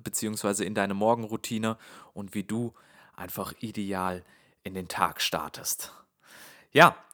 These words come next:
zu guter Letzt, ähm, gibt's jetzt natürlich noch mal ein bisschen Musik von mir auf die Ohren für dich, damit du hier auch wirklich in die Umsetzung kommst und nimm dir am besten jetzt, ähm,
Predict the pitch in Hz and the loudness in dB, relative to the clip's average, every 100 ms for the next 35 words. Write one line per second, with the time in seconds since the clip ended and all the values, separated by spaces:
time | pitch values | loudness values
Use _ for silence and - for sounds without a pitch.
0 | - _ _ _ _ - 147 139 135 127 | -20 _ _ _ _ 4 8 8 8 6
1 | - 170 160 135 214 - - - 151 147 | 4 4 6 8 6 6 0 2 4 4
2 | 143 135 127 - - - 131 - 135 143 | 2 0 -2 -6 -8 0 0 2 2 2
3 | 131 139 127 135 131 131 120 120 - 127 | 0 0 0 0 0 2 2 4 4 4
4 | 113 107 110 117 113 151 - 147 131 135 | 0 -2 -2 0 0 -2 -4 -4 -2 0
5 | 143 - 117 - - 113 110 - - - | 0 0 -2 -4 -4 -2 -4 -6 -8 2
6 | 127 131 123 - 120 123 - - - - | 2 4 -2 -4 0 2 2 -4 -8 -20
7 | - 107 113 127 - 151 160 131 151 127 | -4 0 2 0 0 2 4 4 4 6
8 | 113 113 123 143 135 131 123 120 131 131 | 4 2 2 2 2 -4 -2 0 0 2
9 | 123 - 117 - 131 127 - 92 110 113 | 0 0 -4 0 0 0 -2 0 -2 -2
10 | - - 170 226 147 135 151 - 139 127 | -6 2 4 6 6 6 4 2 0 2
11 | 170 - - - 131 135 131 127 95 | 2 4 2 2 4 6 6 2 -6